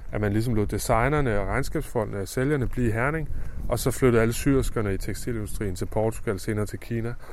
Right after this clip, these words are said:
Øh, det troede man, man kunne gøre med alle erhverv i virkeligheden. Man troede, vi kunne sidde og tænke i Danmark, så kunne vi sende tegningerne til Kina, og så kunne de producere tingene og sende dem retur i en container. Og den forestilling, den tror jeg kommer ud af netop det,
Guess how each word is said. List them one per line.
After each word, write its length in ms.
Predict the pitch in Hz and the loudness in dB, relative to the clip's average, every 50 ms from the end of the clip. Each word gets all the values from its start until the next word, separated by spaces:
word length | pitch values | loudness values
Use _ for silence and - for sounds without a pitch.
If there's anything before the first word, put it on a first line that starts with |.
| - - - - - - - - - | -10 -10 -10 -6 -4 -2 -2 -2 -2
Øh, 140 | - 107 98 - | -2 -2 0 2
det 100 | 147 131 | 2 2
troede 220 | - - 143 143 | 4 4 2 4
man, 140 | 143 147 127 | 4 2 0
man 120 | 117 107 | 0 0
kunne 140 | - - 107 - | -2 -2 -4 -2
gøre 200 | - 104 104 113 | -2 0 0 0
med 120 | 117 123 - | 0 -2 -2
alle 360 | - 107 110 113 127 135 123 110 - - - - - | 0 0 2 2 2 2 0 -2 -6 -10 -10 -8 -6
erhverv 440 | 113 110 95 98 104 113 117 113 98 | -4 -4 -2 -2 -2 -2 -2 -2 -4
i 20 | 95 | -4
virkeligheden. 460 | 104 104 104 113 98 107 101 98 92 - - - - - - | -4 -4 -4 -4 -4 -4 -4 -4 -6 -8 -14 -18 -14 -6 -4
Man 100 | 113 101 | -4 0
troede, 220 | - - 131 117 | 2 4 4 6
vi 100 | 127 127 | 6 4
kunne 100 | 131 123 | 2 0
sidde 180 | - - 123 110 | -2 -2 -2 -2
og 60 | 101 | -4
tænke 340 | - - 135 139 156 156 160 | -4 -4 -4 -4 -2 -2 -2
i 20 | |
Danmark, 360 | 127 113 110 110 117 123 131 - - - - - - - - | -2 -2 0 0 -2 -2 -4 -6 -10 -20 -20 -20 -20 -20 -8
så 140 | - 131 | -4 -2
kunne 120 | 117 120 120 | 0 0 0
vi 60 | 113 101 - 104 - | 0 -2 -4 -8 -8
sende 220 | - - 98 95 | -4 -4 -4 -4
tegningerne 420 | - - 110 110 120 131 127 104 | -4 -4 -4 -2 -2 -2 -2 -4
til 120 | 95 - - | -6 -8 -8
Kina, 340 | - - 135 143 143 156 135 | -4 0 0 2 2 2 0
og 80 | 107 | -2
så 100 | - 120 | -2 -2
kunne 100 | 113 113 | -2 -2
de 80 | 117 110 | -2 -4
producere 460 | - - - 110 98 - - 120 117 | -6 -6 -6 -8 -6 -6 -6 -8 -8
tingene 300 | - - 120 117 110 107 | -8 -8 -10 -8 -8 -8
og 60 | 104 | -8
sende 240 | - - 107 95 92 | -4 -4 -4 -4 -4
dem 60 | 95 | -4
retur 380 | 95 90 - - - 117 117 110 | -4 -6 -6 -6 -4 -4 -2 -2
i 20 | |
en 80 | 101 95 | -4 -6
container. 520 | - 101 90 - - - 98 98 107 110 - - - - - - - - - - - - - - - - - | -8 -10 -10 -8 -8 -6 -6 -6 -6 -6 -8 -8 -10 -12 -12 -14 -14 -12 -12 -10 -10 -12 -12 -16 -10 -6 -6
Og 160 | 117 - - | -2 2 2
den 180 | 175 156 135 | 2 2 2
forestilling, 720 | - - 135 127 127 123 - - 127 107 101 95 95 92 - - - - - - - - - - - - | 0 0 2 2 2 2 0 0 0 0 0 0 -2 -4 -8 -10 -14 -14 -14 -16 -16 -16 -16 -6 0 2
den 140 | 147 143 | 2 2
tror 140 | - - 147 | 4 4 4
jeg 100 | 113 107 | 4 4
kommer 260 | - - 135 127 120 | 4 4 2 4 4
ud 120 | 113 113 107 | 4 2 2
af 60 | 101 | 0
netop 280 | 104 104 110 107 - - | 0 0 0 -2 0 0
det, 200 | 117 110 110 | -2 -2 -2